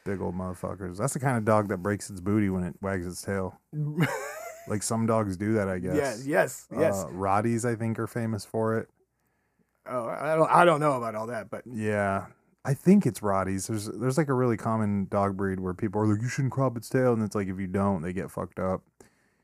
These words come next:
Speaker 1: and wagging too fast type of shit.
Speaker 2: Oh, and they get swimmer's tail.
Speaker 1: Yeah, yeah, that's what it is. That's right. You told me that.
Speaker 2: Yeah,
Speaker 1: Swimmer's
Speaker 2: it's,
Speaker 1: tail.
Speaker 2: it's called swimmer's tail.
Speaker 1: Swimmer's tail. You ever been swimming with a dog?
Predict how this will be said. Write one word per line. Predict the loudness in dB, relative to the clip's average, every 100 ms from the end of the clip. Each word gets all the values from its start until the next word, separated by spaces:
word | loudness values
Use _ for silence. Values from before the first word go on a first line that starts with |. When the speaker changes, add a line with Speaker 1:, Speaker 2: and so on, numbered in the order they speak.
| _ -10
Speaker 1:
and | -8 -6
wagging | -4 -4 -4 -8
too | -8 -10
fast | -6 -6 -4 -6
type | -10 -10
of | -12
shit. | -10 -10 -14 -20 _ _ _ _ _
Speaker 2:
Oh, | -12
and | -10
they | -8
get | -8
swimmer's | -6 -4 -4 -6 -10
tail. | -16 -18 _ _ _
Speaker 1:
Yeah, | 0 2
yeah, | 4 2
that's | 0 -2
what | -2
it | -2
is. | -2
That's | -2 -4
right. | -2 0
You | -2 -4
told | -4
me | -2
that. | -2 -6 -8
Speaker 2:
Yeah, |
Speaker 1:
Swimmer's | -6 -4 -4 -8
Speaker 2:
it's, | -10
Speaker 1:
tail. | -10 -10
Speaker 2:
it's |
called | -4 -4 -4
swimmer's | -8 -8 -10
tail. | -12 -16 -18 -14
Speaker 1:
Swimmer's | -8 0 4 6 4 2
tail. | -6 0 2 4 6 6 6 6 2 -4 -14 _ _ _ _ _ _ _ _ -4
You | 0
ever | 0
been | 0
swimming | -2 -2 -2
with | -2
a |
dog? | 0 0 -2